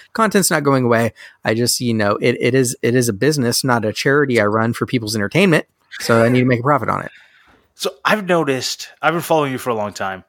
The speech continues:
Speaker 2: and I've noticed you've, you've pivoted from a lot of projects to a lot of, like, uh, like, information videos and how to, like, like,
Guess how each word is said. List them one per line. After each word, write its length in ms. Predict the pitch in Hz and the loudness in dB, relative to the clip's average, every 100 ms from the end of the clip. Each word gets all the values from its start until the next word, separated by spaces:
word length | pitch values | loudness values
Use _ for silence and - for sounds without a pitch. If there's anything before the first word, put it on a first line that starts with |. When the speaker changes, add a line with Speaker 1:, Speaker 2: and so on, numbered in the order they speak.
| - - _ - | -20 -20 _ -4
Speaker 2:
and 80 | 139 | -4
I've 100 | 143 | 0
noticed 400 | 156 170 147 - | 0 0 -2 -4
you've, 320 | 143 127 - _ | -6 -6 -12 _
you've 320 | 147 123 110 | -10 -10 -6
pivoted 420 | - 185 175 156 131 | 2 4 4 2 -2
from 240 | 113 113 | -10 -10
a 60 | - | -4
lot 200 | 120 113 | 2 2
of 80 | 98 | 2
projects 760 | - 208 165 107 107 - - - _ | 4 4 4 -2 -4 -6 -12 -16 _
to 140 | - 147 | -2 0
a 40 | |
lot 200 | 127 123 | 2 2
of, 100 | 123 | 2
like, 340 | 117 113 - _ _ _ 123 | 0 -2 -8 _ _ _ -2
uh, 320 | 120 110 98 - _ - | 0 0 -2 -6 _ -20
like, 320 | 117 - - _ - - | -18 -18 -20 _ -12 -4
information 680 | 190 131 160 165 196 185 170 | 0 0 2 0 0 -2 -2
videos 880 | 175 170 165 160 160 156 151 135 - | 0 2 2 2 0 0 -2 -4 -6
and 420 | 127 123 123 120 113 | -4 -2 -2 -4 -2
how 300 | 156 170 165 | 0 0 -2
to, 200 | - - | -8 -8
like, 340 | 135 113 - _ 151 - _ - | -6 -6 -14 _ -20 -20 _ -12
like, 340 | 123 - | -12 -14